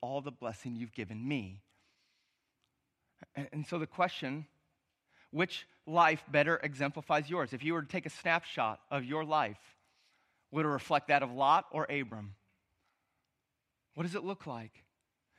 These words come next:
Does your life reflect the, the, the one who fixed his eyes on a counterfeit land? Because Lot said, "This is gonna bring me peace." And Abram said, "God,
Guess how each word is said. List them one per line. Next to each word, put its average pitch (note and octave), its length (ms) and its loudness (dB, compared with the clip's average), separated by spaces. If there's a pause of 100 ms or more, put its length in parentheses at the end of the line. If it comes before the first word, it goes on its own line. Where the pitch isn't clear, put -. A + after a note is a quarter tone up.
(140)
Does E3 140 0
your G3 120 4
life G3 400 8
reflect G3+ 580 6
the, E3+ 180 6 (240)
the, F3 180 8 (180)
the G#3 100 6
one G3 240 8
who F#3 120 2
fixed - 400 4
his G3+ 180 4
eyes G3 380 8
on E3+ 100 6
a D3+ 60 4
counterfeit G3 640 6
land? F#3+ 420 6 (1080)
Because A3+ 280 8
Lot C#4+ 360 10
said, B3+ 280 8 (180)
"This E4 260 10
is F4 140 6
gonna E4 200 10
bring C#4 200 8
me C4+ 100 8
peace." C4 320 8 (160)
And D4+ 180 12
Abram E4 360 10
said, C#4 220 10
"God, C#4+ 240 12